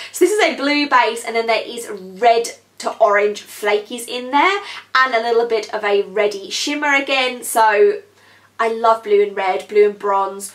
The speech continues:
blue and orange. They are one of my favourite combinations of life, so obviously I could not resist this. Three coats of Dingush by Dolish Polish.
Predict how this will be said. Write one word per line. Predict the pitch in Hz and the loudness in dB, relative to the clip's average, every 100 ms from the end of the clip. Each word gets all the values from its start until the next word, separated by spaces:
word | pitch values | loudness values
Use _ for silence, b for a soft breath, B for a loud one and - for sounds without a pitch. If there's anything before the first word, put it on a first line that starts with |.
| _ | _
blue | 214 226 214 214 | -4 2 4 2
and | - | 0
orange. | 214 208 202 196 202 - - - | 0 2 2 -2 -6 -8 -10 -8
They | 214 226 220 | 0 2 2
are | |
one | 214 | 0
of | 208 | 0
my | 196 | -4
favourite | - 202 202 196 | -4 -2 -2 -6
combinations | - 190 185 202 196 - | -10 -10 -10 -8 -10 -10
of | 190 | -12
life, | 190 185 190 269 240 - | -10 -4 0 0 -2 -6
so | - 220 - | -6 -4 2
obviously | 226 226 233 226 208 | 2 2 -4 -4 -2
I | - | -4
could | 214 220 202 | -4 -6 -6
not | 180 | -8
resist | 196 202 175 - | -8 -8 -10 -10
this. | - 160 - - B B | -12 -10 -10 -12 B B
Three | 285 302 311 | -2 -2 0
coats | 294 233 - | 0 0 -2
of | - | -4
Dingush | 220 208 202 226 - | 0 0 0 -4 0
by | 202 | -2
Dolish | 202 180 - - | 0 -4 -6 -8
Polish. | 120 - - - - | -8 -8 -8 -8 -8